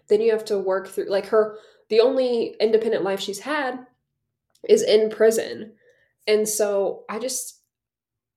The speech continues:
I don't know. She also said that she's in therapy, she's working through it. So I wanna give her the benefit of the doubt,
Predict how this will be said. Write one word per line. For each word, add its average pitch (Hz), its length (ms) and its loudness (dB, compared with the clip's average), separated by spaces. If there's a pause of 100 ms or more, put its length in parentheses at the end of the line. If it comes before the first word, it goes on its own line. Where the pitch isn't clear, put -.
(180)
I 202 100 -4
don't 226 140 -2
know. 185 180 0
She 196 200 0
also 208 240 -2
said 294 220 0
that 262 100 2
she's 247 180 -6
in 285 220 2
therapy, 262 480 0
she's 240 200 -8
working 220 280 -2
through 226 160 2
it. 220 60 -2
So 233 100 -2
I 226 40 2
wanna 294 200 2
give 320 100 -2
her 302 80 0
the 262 80 -4
benefit 233 300 -2
of 214 120 -2
the 208 60 -2
doubt, 160 320 -4